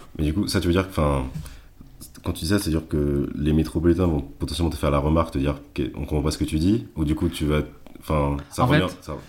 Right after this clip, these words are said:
Speaker 2: ils vont comprendre,
Speaker 1: Ouais.
Speaker 2: mais ils vont pas comprendre que du coup, tu n'as pas fait de faute.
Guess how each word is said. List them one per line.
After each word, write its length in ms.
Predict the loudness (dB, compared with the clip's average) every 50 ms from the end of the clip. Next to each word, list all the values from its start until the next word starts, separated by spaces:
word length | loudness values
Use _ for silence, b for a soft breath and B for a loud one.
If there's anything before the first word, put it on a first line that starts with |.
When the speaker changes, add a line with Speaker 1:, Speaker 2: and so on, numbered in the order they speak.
| -16 -6 0
Speaker 2:
ils 120 | 2 4
vont 140 | 6 6 6
comprendre, 460 | 6 4 4 6 6 6 6 6 4 2 -4 -14 -10
Speaker 1:
Ouais. 200 | -8 -6 -6 -6 -6 -10 -16 _ _ _ -10 0
Speaker 2:
mais 120 | 4 4
ils 60 | 6
vont 100 | 6 6
pas 440 | 8 8 8 8 8 6 2 -8 -20 -20 -20 -20 -20 -20 -20 -20 -20 -16 -4 2
comprendre 360 | 2 2 6 6 6 6 6
que 80 | 6
du 120 | 4 4 4
coup, 120 | 0 0
tu 100 | 0 2
n'as 80 | 0 2
pas 100 | 2 2
fait 120 | 0 0 -2
de 60 | 0
faute. 380 | 2 0 0 0 -2 -12 -18